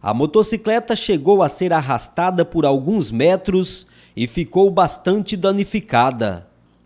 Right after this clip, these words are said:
O condutor e a pessoa que estava na garupa da motocicleta foram socorridos em estado grave ao Hospital de Nova Brasilândia do Oeste por uma equipe do referido município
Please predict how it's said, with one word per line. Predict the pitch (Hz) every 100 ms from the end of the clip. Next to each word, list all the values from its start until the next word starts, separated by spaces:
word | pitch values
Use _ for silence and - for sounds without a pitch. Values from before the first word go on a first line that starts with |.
| 120
O |
condutor | 120 - 277 262 247 - 135 110
e | 117
a | 151
pessoa | - 185 - 220 220
que | 220
estava | 190 - 175 175
na | 175 202
garupa | 175 135 202 170 156
da | 165
motocicleta | 160 156 151 - - 151 180 -
foram | 160 180 185 175
socorridos | 165 208 196 156 113 180 175 185 180
em | 185
estado | 180 - 151 151
grave | 190 131 165 190 117 110 - _ -
ao | 107 120 160
Hospital | 196 - - 123 170 190
de | 170 165
Nova | 170 160
Brasilândia | 151 156 123 139 147 143
do | 139 190
Oeste | 170 123 165 - - 185
por | 170 170
uma | 214 190
equipe | 151 110 - 190 -
do | 175 180
referido | 175 - 151 170 180 165
município | 165 202 220 - 175 180 131 101